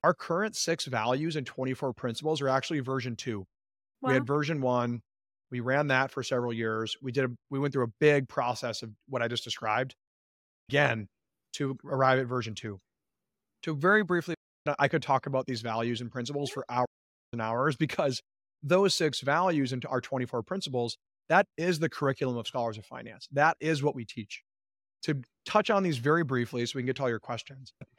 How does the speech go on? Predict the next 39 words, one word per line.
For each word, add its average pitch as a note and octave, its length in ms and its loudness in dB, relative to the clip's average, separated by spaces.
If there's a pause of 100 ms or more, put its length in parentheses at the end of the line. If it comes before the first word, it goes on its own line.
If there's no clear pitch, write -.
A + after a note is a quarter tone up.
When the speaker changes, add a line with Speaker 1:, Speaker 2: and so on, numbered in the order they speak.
(120)
Speaker 1:
Integrity. D3 640 4 (840)
We E3+ 140 4
need E3 300 4
to G#3 120 4
know D3+ 240 6
that D3+ 140 4
we C#3+ 120 2
can D3+ 160 -2
trust - 440 0
the C#3 60 -6
financial B2+ 420 -2
system. E3+ 440 -6 (220)
We F#3 40 2
need D3+ 60 -2
to F#3+ 60 4
know F#3 100 4
that F3+ 140 4
we F3+ 80 2
can E3+ 140 0
trust D3+ 300 0
each C#3+ 240 -4
other. A2 240 -4 (680)
We C#3+ 80 0
have D#3 220 4
to E3 100 -2
do D3 120 2
right C3 320 2
by D#3 180 4
clients, C3+ 580 -4
and C3+ 100 -6
we C3+ 100 0
have D3 220 -2
to E3 80 -4
do C#3+ 100 0
right B2+ 300 2
by D3 160 2
society B2+ 540 -2
at B2 80 -6
large. G#2+ 400 -8